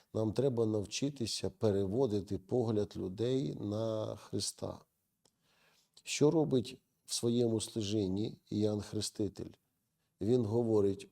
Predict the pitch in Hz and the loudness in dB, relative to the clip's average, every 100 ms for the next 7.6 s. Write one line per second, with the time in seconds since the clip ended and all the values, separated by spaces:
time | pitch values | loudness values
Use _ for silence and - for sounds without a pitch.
0 | - 127 127 110 98 - - _ _ _ | 0 4 6 6 6 0 -4 _ _ _
1 | 107 113 113 101 95 113 127 - - - | 0 4 4 4 0 -2 -4 -6 -8 -12
2 | _ _ _ - 101 117 120 123 107 92 | _ _ _ 0 4 4 4 4 4 2
3 | - _ _ _ _ _ - 120 127 110 | -6 _ _ _ _ _ 2 6 8 6
4 | 110 107 92 90 101 143 175 127 95 90 | 2 2 2 2 4 6 6 4 2 0
5 | - _ _ _ _ 95 104 107 110 143 | -6 _ _ _ _ 2 6 6 4 4
6 | 147 117 85 98 113 135 151 135 107 101 | 6 6 4 6 8 8 4 2 2 2
7 | - 147 143 104 107 | 0 0 0 0 0